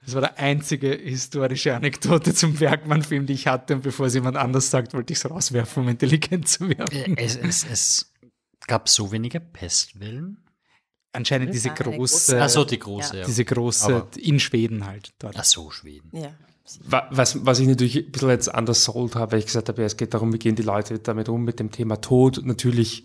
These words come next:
Speaker 4: spielt da, und das ist eh bei Bergmann, bei sehr vielen Filmen so natürlich das Thema, ähm, Glauben, Religion
Speaker 1: Mhm.
Speaker 4: ganz, ganz, ganz stark auch rein. Ähm, genau, das wollte ich noch erwähnen. Und weil ich gesagt habe, dass man,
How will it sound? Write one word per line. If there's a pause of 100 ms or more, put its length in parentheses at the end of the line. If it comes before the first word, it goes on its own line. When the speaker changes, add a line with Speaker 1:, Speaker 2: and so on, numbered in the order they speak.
(120)
Speaker 4:
spielt
da,
und
das
ist
eh
bei
Bergmann,
bei (240)
sehr
vielen
Filmen
so
natürlich
das
Thema,
ähm,
Glauben,
Religion
Speaker 1:
Mhm.
Speaker 4:
ganz,
ganz,
ganz
stark
auch
rein. (480)
Ähm, (160)
genau,
das
wollte
ich
noch
erwähnen. (320)
Und (120)
weil
ich
gesagt
habe, (180)
dass
man,